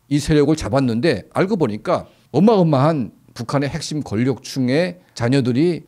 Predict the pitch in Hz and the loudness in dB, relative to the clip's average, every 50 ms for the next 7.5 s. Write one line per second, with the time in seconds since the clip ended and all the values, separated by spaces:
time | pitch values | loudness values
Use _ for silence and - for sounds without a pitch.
0 | _ _ - - 104 120 143 147 156 156 156 110 90 82 - - 160 143 101 - | _ _ -10 -6 -2 0 2 2 2 2 0 -2 -4 -6 -4 -2 0 0 0 -2
1 | - - - - 160 170 160 - 120 113 127 117 120 117 120 156 170 170 151 123 | -6 -14 -10 -4 -2 -2 -2 0 0 0 0 0 0 0 2 2 2 2 2 0
2 | 98 - - _ - 117 117 127 143 151 151 - - 117 120 120 127 107 - 127 | -2 -6 -12 _ -4 0 0 2 2 0 -2 -2 -4 -2 -2 -2 -2 -2 -2 -2
3 | 110 113 117 131 151 160 151 120 92 98 117 143 156 165 156 143 - 127 117 127 | -2 0 0 0 0 -2 -2 -2 -2 0 2 2 4 2 2 2 0 0 0 0
4 | 131 107 104 95 98 95 92 - 160 156 117 85 - - _ _ _ _ _ - | 0 0 0 -2 -4 -2 0 2 2 2 2 0 -4 -10 _ _ _ _ _ 0
5 | 131 135 156 170 165 113 92 92 123 156 165 - _ _ - - 120 120 147 156 | 0 2 2 2 2 0 0 -4 -6 -8 -10 -12 _ _ -10 -4 0 2 2 2
6 | 139 127 135 131 127 117 110 139 156 165 151 131 113 - _ _ _ - 107 113 | 4 2 2 2 2 2 2 4 4 4 2 0 -2 -6 _ _ _ -6 -4 -2
7 | 107 113 127 127 139 160 175 160 - | 0 2 2 4 4 2 0 -2 -6